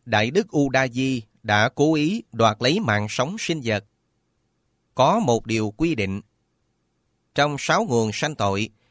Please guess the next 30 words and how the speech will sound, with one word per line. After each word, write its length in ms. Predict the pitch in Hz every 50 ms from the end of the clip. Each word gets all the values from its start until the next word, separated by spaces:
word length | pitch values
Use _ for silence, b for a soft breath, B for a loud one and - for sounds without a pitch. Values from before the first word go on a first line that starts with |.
| _ _ -
điều 200 | 120 123 123 117
ấy 180 | 117 123 165 214
sanh 200 | - - 151 147
lên 380 | 139 135 139 139 139 135 117 110 -
do 300 | 123 127 147 147 143 143
ba 280 | - 143 151 156 156 151
nguồn 320 | 135 117 113 110 104 101 98
sanh 240 | - - 147 147
tội. 340 | - - 98 95 95 101 101 _ _ _ _ _ _ _ _ _ _ _ _ _ _ _ _ _
Có 120 | - 170 220
thể 240 | - 123 113 131 160
sanh 180 | - - 147 143
lên 320 | 139 139 139 139 135 127
do 200 | 120 139 139 139
thân 400 | - - 147 139 139 135 127 117 110 _ _ _ _ -
và 260 | 113 113 117 113 110
do 220 | 104 101 117 120 120
ý, 320 | - 117 127 143 185 - _ _ _ _ _ _ _
không 300 | _ - 165 160 156 143
do 140 | 147 151 147
khẩu. 380 | - - 107 101 107 - 95 - _ _ _ _ _ _ _ _ _ _
Có 120 | - 185 220
thể 220 | - 127 117 143 156
sanh 200 | - 160 147 143
lên 260 | 143 143 143 143 135
do 200 | 120 143 156 156
khẩu 420 | - - 110 101 104 135 202 226 - _ _ -
và 140 | 113 113 107
do 240 | 104 107 123 127
ý, 320 | 101 98 127 131 165 214